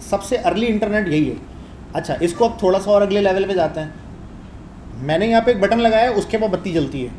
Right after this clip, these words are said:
और उसके पास एक button लगा दिया जिससे मेरे पास बत्ती जलती है, तो दो तारें खींच ली, एक मेरे पास से उधर और एक वहाँ से मेरे पास। और मिसाल के तौर पे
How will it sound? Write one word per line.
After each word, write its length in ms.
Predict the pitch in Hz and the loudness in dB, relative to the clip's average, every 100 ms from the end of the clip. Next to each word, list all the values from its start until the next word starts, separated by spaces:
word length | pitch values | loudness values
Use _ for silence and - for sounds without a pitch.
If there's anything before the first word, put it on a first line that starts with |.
| - - - - 170 | -16 -18 -18 -8 -6
और 120 | 175 | -2
उसके 260 | 196 - 269 | -4 -2 0
पास 220 | 262 247 | 0 0
एक 120 | 240 | 0
button 200 | 226 254 | 2 2
लगा 220 | 254 233 233 | 4 6 6
दिया 140 | 262 | 4
जिससे 240 | 254 - | 0 0
मेरे 200 | 202 185 | 2 4
पास 120 | 208 202 | 4 2
बत्ती 240 | 185 185 | 0 0
जलती 200 | 160 139 | -2 -2
है, 60 | 160 | -2
तो 60 | 170 | 0
दो 200 | 160 226 | 4 6
तारें 300 | 226 196 226 | 6 4 2
खींच 240 | 185 151 | 0 -2
ली, 80 | 139 | -6
एक 260 | 135 165 170 | -4 -4 0
मेरे 180 | 165 202 | 0 0
पास 240 | 196 190 | 0 0
से 60 | 220 | -2
उधर 260 | 190 269 - - - | 0 0 -2 -10 -2
और 100 | 165 | 0
एक 100 | 165 | 0
वहाँ 180 | 151 160 | 0 0
से 100 | 190 | -2
मेरे 180 | 147 139 | -2 -4
पास। 300 | 117 - - - - - - - - - - - - - - - - - - - - - | -6 -10 -10 -10 -10 -12 -16 -16 -16 -16 -18 -18 -18 -16 -16 -16 -16 -16 -16 -18 -18 -2
और 220 | 165 214 - - - - | 0 0 -6 -16 -14 -8
मिसाल 340 | 147 156 160 220 | -4 0 2 2
के 80 | 226 | 2
तौर 180 | 175 - | 2 2
पे 220 | 226 | 2